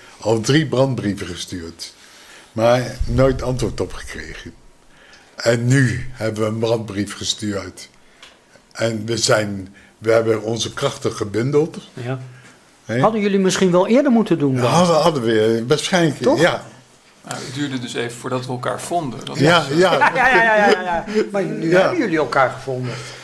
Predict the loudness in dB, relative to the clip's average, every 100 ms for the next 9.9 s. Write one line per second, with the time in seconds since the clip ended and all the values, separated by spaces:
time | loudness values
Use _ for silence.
0 | -20 -20 -20 -8 2 4 2 -2 -8 -10
1 | -8 -10 -10 -14 -12 0 4 6 4 4
2 | 4 6 4 4 2 2 2 4 4 2
3 | -6 -18 _ _ _ _ _ _ _ _
4 | _ _ -8 2 4 4 2 2 2 2
5 | 2 2 0 -4 -2 -2 0 0 -2 -4
6 | -4 -4 -8 -14 -14 -20 _ _ _ -20
7 | -14 -4 -4 -4 -2 2 2 2 2 2
8 | 4 2 4 2 4 4 6 4 4 2
9 | 0 -2 -6 -2 0 0 2 0